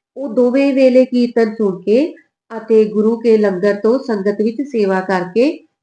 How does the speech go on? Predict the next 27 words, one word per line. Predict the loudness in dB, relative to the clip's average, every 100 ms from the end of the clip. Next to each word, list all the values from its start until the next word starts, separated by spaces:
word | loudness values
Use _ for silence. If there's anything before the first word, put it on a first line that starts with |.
| _ _
ਤਨ | -10 -8 -4
ਮਨ | -2 -2 -4
ਸਫਲ | -6 -4 -2 0
ਕਰਨ | -2 -2 -4
ਲੱਗੇ। | -4 -4 -6 -8 -20 _ _ _ _ -8
ਵਾਹਿਗੁਰੂ | -4 -2 -2 -2 0
ਦੇ | 2 0
ਸਿਮਰਨ | 0 -4 -2 -4 -2
ਨਾਲ | -2 -2
ਉਹਨਾਂ | -4 -8 -10 -10
ਦਾ | -10 -8
ਮਨ | -8 -8
ਜੁੜ | -8 -6
ਗਿਆ। | -4 -2 -2 -6 _ _ _ _ _
ਦੀਪਮਾਲਾ | -8 -8 -6 -2 0 0 0
ਦਾ | -2
ਪੁਰਬ | -2 2 2
ਮਨਾ | 2 0 0
ਕੇ | -2 -2 -4 -6 _ _ _ -16
ਅਤੇ | -6 -2
ਇੱਕ | 0 -2 -4
ਮਹੀਨਾ | -2 0 0 0 -4
ਗੁਰੂ | 0 0 0 0
ਘਰ | -2 -2
ਦੀ | -4 -6
ਸੇਵਾ | -4 -6 -4 -6
ਕਰਕੇ | -6 -8 -4 -2 -2 -4